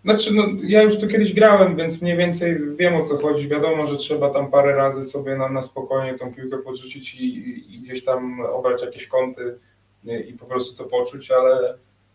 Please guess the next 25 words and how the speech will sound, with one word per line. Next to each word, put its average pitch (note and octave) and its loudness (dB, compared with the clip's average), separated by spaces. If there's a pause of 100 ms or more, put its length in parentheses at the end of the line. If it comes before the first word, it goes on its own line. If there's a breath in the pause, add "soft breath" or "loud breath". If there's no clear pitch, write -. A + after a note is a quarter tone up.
(300)
e, B2+ -4
też D3+ 2
jak C#3+ 0
jesteś C3+ -8
w - -12
treningu, C#3+ 0
pewny C3+ 0
automatyzm C3+ -4
masz C3 -2
wypracowany, C3 -2
tak? A2 0
To, A2+ -4
to A2+ -6 (200)
teraz A#2 -2
jest - -14
kwestia - -6
tam A#2 -6
paru A#2+ 0
centymetrów A#2+ -10
w A2+ -18
lewo, A#2+ -2
w - -14
prawo, A#2+ -2
góra, A#2 0
dół, B2 -8